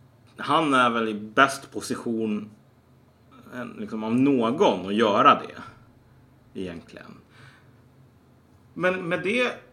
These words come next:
inte sagt att det inte skulle vara svårt, att det inte skulle vara massor med hatbrev, att det inte skulle vara så att han blev utfryst i kongressen och allt det där.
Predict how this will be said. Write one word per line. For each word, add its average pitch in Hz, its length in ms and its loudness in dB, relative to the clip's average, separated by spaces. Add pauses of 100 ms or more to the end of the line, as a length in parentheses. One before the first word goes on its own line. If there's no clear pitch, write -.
(140)
inte 147 280 -6
sagt - 420 0
att 123 100 -2
det 135 80 2
inte 120 180 -4
skulle 117 240 -6
vara 113 120 -6
svårt, 156 540 -2
att 113 100 -10
det 117 60 -10
inte 113 140 -8
skulle - 240 -8
vara 143 200 0
massor 143 220 -6
med 120 80 -4
hatbrev, 107 760 -4
att 104 120 -10
det 123 60 -4
inte 107 180 -8
skulle 107 280 -8
vara 156 220 -2
så - 140 -6
att 110 100 -6
han 107 120 -6
blev 104 240 -6
utfryst 117 540 -8
i 110 40 -8
kongressen 107 760 -6
och 107 140 -12
allt 160 300 -2
det 104 80 -8
där. 80 360 -14